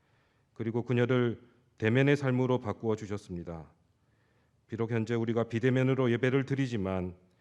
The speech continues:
예수님께서 지금도 우리 각 가정의 거실과 안방에 찾아오셔서 우리를 대면하여 주실 것을, 그리고 생명의 말씀으로 우리를 회복시켜 주실 것을 믿습니다. 오랜 거리두기로 인해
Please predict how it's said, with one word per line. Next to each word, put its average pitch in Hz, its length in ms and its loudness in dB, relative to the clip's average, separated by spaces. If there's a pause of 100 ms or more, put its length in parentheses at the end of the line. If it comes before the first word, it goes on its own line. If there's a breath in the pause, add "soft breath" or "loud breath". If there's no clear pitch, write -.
(340 soft breath)
예수님께서 120 580 -2
지금도 117 720 -2 (380 soft breath)
우리 113 160 -4
각 117 220 -6
가정의 123 400 2
거실과 131 480 0
안방에 113 320 0
찾아오셔서 104 840 -2 (520 soft breath)
우리를 113 320 -2
대면하여 127 460 2
주실 123 260 -6
것을, 90 520 -8 (920 soft breath)
그리고 117 280 -4
생명의 139 380 4
말씀으로 131 520 2
우리를 123 400 2
회복시켜 123 540 -2
주실 117 260 -8
것을 123 260 -4
믿습니다. 90 800 -4 (1160 soft breath)
오랜 123 340 2
거리두기로 131 600 0
인해 123 480 4